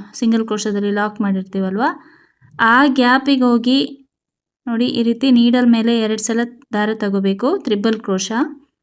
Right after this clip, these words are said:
ಫಸ್ಟು ಏನು ಲಾಕ್ ಮಾಡಿರ್ತೀವಿ ಸಿಂಗಲ್ ಕ್ರೋಶದಲ್ಲಿ, ಆ ಗ್ಯಾಪಿಂದ ಒಂದು ತ್ರಿಬಲ್ ಕ್ರೋಶನ ತಗೋಬೇಕು. ನೋಡಿ ಈ ರೀತಿ ಎರಡರಲ್ಲಿ ಒಂದು ಮಾಡ್ಕೋಬೇಕು, ಮತ್ತೆರಡರಲ್ಲಿ ಒಂದು ಮಾಡ್ಕೋಬೇಕು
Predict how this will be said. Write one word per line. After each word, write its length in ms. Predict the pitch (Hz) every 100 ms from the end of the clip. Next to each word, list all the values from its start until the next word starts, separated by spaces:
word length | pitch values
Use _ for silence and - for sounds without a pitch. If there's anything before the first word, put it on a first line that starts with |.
| _ _ _ _ _
ಫಸ್ಟು 460 | 262 262 - - 330
ಏನು 300 | 269 240 220 214 214 202 -
ಲಾಕ್ 240 | 220 220 226
ಮಾಡಿರ್ತೀವಿ 520 | 208 202 196 202 240
ಸಿಂಗಲ್ 340 | 240 208 202
ಕ್ರೋಶದಲ್ಲಿ, 560 | 202 196 196 196 202 285 247
ಆ 180 | 220 233
ಗ್ಯಾಪಿಂದ 680 | 233 214 226 - 262 240 294
ಒಂದು 260 | 254 214
ತ್ರಿಬಲ್ 360 | 214 214 208 214
ಕ್ರೋಶನ 360 | 208 202 202 240
ತಗೋಬೇಕು. 580 | 247 190 185 180 - - _ _ _ _ _ _ _ -
ನೋಡಿ 200 | 240 233
ಈ 40 | 233
ರೀತಿ 240 | 226 226
ಎರಡರಲ್ಲಿ 560 | - 233 247 247 262 240
ಒಂದು 300 | 226 226 220
ಮಾಡ್ಕೋಬೇಕು, 800 | 208 196 190 185 185 185 269 392 - _ _ _ _ _ _ _ _ _ _ _ 254
ಮತ್ತೆರಡರಲ್ಲಿ 680 | 247 254 262 262 254 269 254
ಒಂದು 240 | 220 214
ಮಾಡ್ಕೋಬೇಕು 640 | 208 196 196 190 196 196